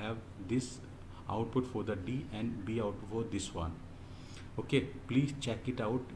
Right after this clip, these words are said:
verify it, I am, uh, right or wrong. Okay.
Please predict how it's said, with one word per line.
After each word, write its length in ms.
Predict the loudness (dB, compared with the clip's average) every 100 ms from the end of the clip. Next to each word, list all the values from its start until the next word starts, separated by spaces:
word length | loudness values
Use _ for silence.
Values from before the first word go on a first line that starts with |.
| 0
verify 500 | 2 2 2 2 2 0 -6 -6 -4
it, 220 | 0 0 0 -4 -4 -4 -4
I 100 | 0
am, 180 | 0
uh, 340 | 0 0 0 0
right 180 | 2 2
or 80 | 2
wrong. 320 | 2 0 -2 -4
Okay. 280 | 0 4 4